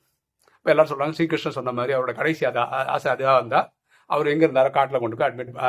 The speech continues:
அடக்கம் பண்ணிடுங்க அப்படின்னு சொல்றாங்க. ஒரு எக்ஸாம்பிள் வச்சுக்கோங்க, அரண்மனையில இருந்து ஒரு மூணு கிலோமீட்டர் தள்ளி தான் அந்த காடு இருக்குன்னு வச்சுக்கோங்க, ஒரு எக்ஸாம்பிள் பேசிப்போமே. இப்போ வெளிநாட்டுல இருந்தெல்லாம் ராஜாக்கள்லாம் வந்திருக்காங்க பாத்தீங்களா, அவங்க என்ன சொன்னாங்க, "இல்ல நாங்க வந்து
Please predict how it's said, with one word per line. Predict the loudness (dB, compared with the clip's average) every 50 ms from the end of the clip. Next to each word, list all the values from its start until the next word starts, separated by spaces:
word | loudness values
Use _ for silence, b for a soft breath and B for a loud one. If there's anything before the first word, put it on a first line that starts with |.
| -2 -2
அடக்கம் | -4 -6 -4 -4 -6 -6
பண்ணிடுங்க | -6 -8 -8 -8 -8 -8
அப்படின்னு | -8 -8 -8 -10 -12 -12 -12
சொல்றாங்க. | -12 -12 -12 -14 -16 _ _ _ _ _ _ _ _ _ _ _ _ _ _ _ _ _ _ _ _ _ _ _ _
ஒரு | 2 4 4
எக்ஸாம்பிள் | 4 4 4 4 4
வச்சுக்கோங்க, | 2 -2 -2 -4 0 2
அரண்மனையில | 2 2 4 2 2 2 2 0
இருந்து | 0 2 0
ஒரு | 0 0
மூணு | 0 0 2 2 2
கிலோமீட்டர் | 0 -2 -4 -4 -2 -2 0 0
தள்ளி | 0 -2 0
தான் | -4 -2 -2
அந்த | 0
காடு | 2 2 2 2
இருக்குன்னு | 0 -6 -6 -8 -8
வச்சுக்கோங்க, | -8 -8 -10 -10 -10
ஒரு | -12 -16 _ _ _ _ _
எக்ஸாம்பிள் | -10 -10 -4 0 0 0 0 -2 -6
பேசிப்போமே. | -8 -8 -6 -10 -10 -8 -8 -10 -10 -10 _ _ _ _ _ _ _ _ _ _ _ _ _ _ _ _ _ _ -4
இப்போ | -4 0 6 6 8 8 8 6 4
வெளிநாட்டுல | 2 6 6 6 6 6 4
இருந்தெல்லாம் | 2 2 4 4 6 6
ராஜாக்கள்லாம் | 6 6 4 2 4 4 2 2 2
வந்திருக்காங்க | 0 -2 -4 -4 -6 -6
பாத்தீங்களா, | -6 -4 0 0
அவங்க | 2 2 2
என்ன | 0 0
சொன்னாங்க, | -2 -2 -6 -6 -4 -4 -6
"இல்ல | -6 -6 -8 -6 -4 -4 -4 -4 -4 -6
நாங்க | -4 -4 -4 -4 -2 -4
வந்து | -6 -4 -6 -8